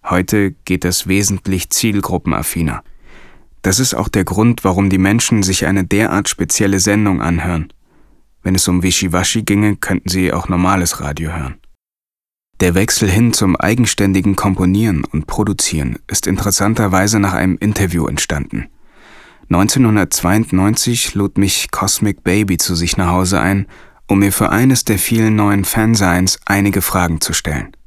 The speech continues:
Er war Produzent, war selber ein neues Gesicht und hatte gerade erst angefangen.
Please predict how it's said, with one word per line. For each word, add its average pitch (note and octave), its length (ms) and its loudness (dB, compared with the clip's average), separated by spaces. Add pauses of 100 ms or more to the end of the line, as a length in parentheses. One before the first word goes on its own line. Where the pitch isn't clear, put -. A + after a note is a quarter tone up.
(680)
Er F2 120 2
war F#2 100 4
Produzent, F#2 720 -2 (380)
war F#2 200 0
selber G2+ 360 2
ein E2+ 160 0
neues F2+ 300 0
Gesicht F2+ 580 -4
und F#2+ 200 0
hatte - 180 -2
gerade G2+ 360 0
erst F#2 240 0
angefangen. E2 540 -2